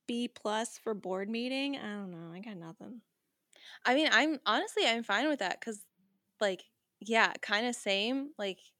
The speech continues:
Speaker 2: I felt like it went fast. I think, you know, maybe I just n-, need to watch it again to truly understand why this is, like,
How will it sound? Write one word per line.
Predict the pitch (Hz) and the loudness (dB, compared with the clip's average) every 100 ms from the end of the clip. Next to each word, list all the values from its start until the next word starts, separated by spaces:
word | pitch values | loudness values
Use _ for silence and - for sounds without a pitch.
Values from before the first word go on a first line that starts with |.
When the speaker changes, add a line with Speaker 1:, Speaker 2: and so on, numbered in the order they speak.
| _ - | _ 0
Speaker 2:
I | 208 | 0
felt | 208 202 | 2 0
like | 262 | 0
it | 262 | 0
went | 240 196 | 0 0
fast. | - 180 175 - | 4 4 4 0
I | 202 | -4
think, | 196 208 208 - _ _ | -2 -4 -6 -10 _ _
you | 202 196 | -6 -4
know, | 180 | -2
maybe | 190 196 214 | -2 2 4
I | 185 | 4
just | 185 190 - _ _ _ _ _ _ _ _ _ _ _ _ _ | 2 -4 -10 _ _ _ _ _ _ _ _ _ _ _ _ _
n-, | 196 208 | -12 -12
need | 175 208 196 - | -6 -4 -4 -4
to | 202 | -8
watch | 175 170 180 - | -2 0 0 0
it | 185 - | -4 -4
again | 170 180 170 180 220 | -4 0 2 0 -2
to | 214 | -6
truly | 190 - 180 180 185 | -8 -4 -2 0 0
understand | 180 180 175 175 165 190 | 0 -2 -4 -4 -4 -4
why | 180 175 180 | 0 0 0
this | 180 - | -4 -8
is, | 165 - - _ _ _ | -12 -14 -20 _ _ _
like, | 160 160 | -4 -4